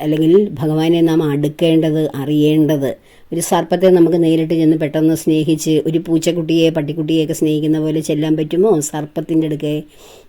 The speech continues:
ഇല്ല. സർപ്പത്തിൻ്റെ സ്വഭാവം, അതിൻ്റെ ക്രൗര്യം, അതിൻ്റെ വിഷം, അതിൻ്റെ, അതിൽ എവിടെയെങ്കിലും നന്മയുണ്ടോ എന്നുള്ള അന്വേഷണം, അങ്ങനെയൊക്കെ കണ്ടുപിടിച്ച്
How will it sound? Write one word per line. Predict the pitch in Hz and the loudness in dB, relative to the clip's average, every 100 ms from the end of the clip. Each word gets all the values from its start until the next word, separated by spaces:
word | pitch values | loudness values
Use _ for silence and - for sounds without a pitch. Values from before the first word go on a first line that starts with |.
| - | 0
ഇല്ല. | 165 147 143 - - | 2 2 0 -6 -12
സർപ്പത്തിൻ്റെ | - 147 165 165 160 | -10 -8 -6 -2 -2
സ്വഭാവം, | 160 151 139 - 151 156 170 160 117 - - _ - | -2 -6 -8 -8 -4 -2 0 -2 -2 -8 -20 _ -12
അതിൻ്റെ | 139 147 165 | -4 -2 -2
ക്രൗര്യം, | 165 151 151 151 160 139 | 0 0 0 2 0 0
അതിൻ്റെ | 123 135 143 165 | -6 -4 -2 0
വിഷം, | 170 - 175 143 - - | -2 -2 -4 -4 -8 -14
അതിൻ്റെ, | 123 139 147 165 165 143 - - - - | -8 -4 -2 0 0 -2 -6 -20 -20 -10
അതിൽ | 127 160 180 175 | -2 2 4 4
എവിടെയെങ്കിലും | 156 180 180 185 185 180 | 4 4 6 8 8 8
നന്മയുണ്ടോ | 165 160 170 160 160 170 | 8 6 6 4 4 4
എന്നുള്ള | 160 160 165 | 4 4 2
അന്വേഷണം, | 160 151 156 160 156 - 160 143 - _ - _ _ _ - | 4 4 4 2 -2 -2 -2 -2 -6 _ -20 _ _ _ -4
അങ്ങനെയൊക്കെ | 156 165 180 170 190 190 | 0 4 4 2 -2 0
കണ്ടുപിടിച്ച് | 160 160 175 165 160 | 0 2 2 0 0